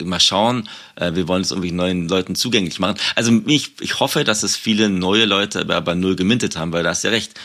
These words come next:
Dann hast du ja, kann ja eigentlich now can come what want, <laughs> sozusagen im schlechten Englisch, ähm, wie Uschi Diesel damals gesagt hat. Jetzt lassen wir es einfach mal abwarten. Kann ja, <laughs> kann ja sein. Aber, ähm, ja, ich, ich find's so ein bisschen, schon hast du recht, so eine frische Brise,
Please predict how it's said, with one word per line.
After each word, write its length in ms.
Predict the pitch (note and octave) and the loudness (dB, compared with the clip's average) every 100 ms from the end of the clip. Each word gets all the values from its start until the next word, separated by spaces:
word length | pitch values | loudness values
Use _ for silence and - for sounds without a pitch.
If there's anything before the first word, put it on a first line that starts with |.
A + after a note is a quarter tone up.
| - | -10
Dann 80 | - | -4
hast 180 | F2+ - | -2 2
du 40 | |
ja, 160 | F2+ D2+ | 2 2
kann 240 | - - | -2 -2
ja 100 | F#2+ | 0
eigentlich 220 | - F#2 - - - _ _ - | 0 -4 -8 -18 -20 _ _ -8
now 200 | G2 F#2+ | -2 -2
can 160 | - F#2 | -2 -2
come 160 | F#2 | 2
what 140 | F#2+ F#2+ | 2 2
want, 320 | G2+ G#2 A2+ A#2+ | 2 0 -4 -6
<laughs> 80 | |
sozusagen 440 | G#2 G#2+ F2+ E2+ F#2 | -6 -4 -2 -2 -2
im 80 | F2+ | -2
schlechten 300 | F#2 - - | -4 -4 -6
Englisch, 340 | F2+ G2+ - - - - - | -4 -4 -4 -4 -6 -6 -2
ähm, 260 | F#2 F2 D#2+ | -2 0 -2
wie 80 | - | -2
Uschi 240 | - F2 | 0 0
Diesel 240 | G2 F#2+ | 0 -2
damals 320 | D#2 D#2 D#2 - | -2 -2 -4 -4
gesagt 320 | E2 D2+ - | -4 -4 -4
hat. 80 | G2 | -4
Jetzt 100 | E2+ | 0
lassen 200 | F#2+ A2 | 0 0
wir 60 | |
es 80 | F#2+ | 0
einfach 220 | - F#2 | 0 -2
mal 140 | E2+ D#2 | -2 -2
abwarten. 500 | - D2 B1 - G#2+ - - | 0 -2 -2 -4 -8 -10 -4
Kann 180 | G#2 G#2+ | 2 4
ja, 120 | G#2+ - | 2 -2
<laughs> 160 | - - | -10 -6
kann 200 | - G#2+ | 0 2
ja 120 | F#2+ | 2
sein. 240 | A#2 F#2 - - - - - | 2 0 -2 -2 0 -2 0
Aber, 640 | F#2+ G2 G2 F#2+ E2 E2+ | 0 2 4 4 4 2
ähm, 140 | F2 D#2 - - | 0 -4 -12 -6
ja, 260 | G2+ B2 G#2+ - | 0 0 0 -4
ich, 760 | F2+ - G#2 - - C3 - | -8 -8 -14 -8 -2 -2 0
ich 120 | D#3+ | -2
find's 220 | - - - | 0 0 2
so 40 | |
ein 100 | A#2 | 2
bisschen, 360 | B2+ - B2 A2 | 2 4 2 4
schon 240 | - A#2 | 2 2
hast 160 | A2 G2+ | 0 0
du 40 | |
recht, 280 | E2+ D#2 - | -2 -2 -2
so 60 | |
eine 120 | G2 F2+ | -2 -2
frische 580 | - - - - - | -6 -10 -2 0 0
Brise, 600 | E2+ F2 A2 C3+ F3 F3+ | 0 0 2 4 2 0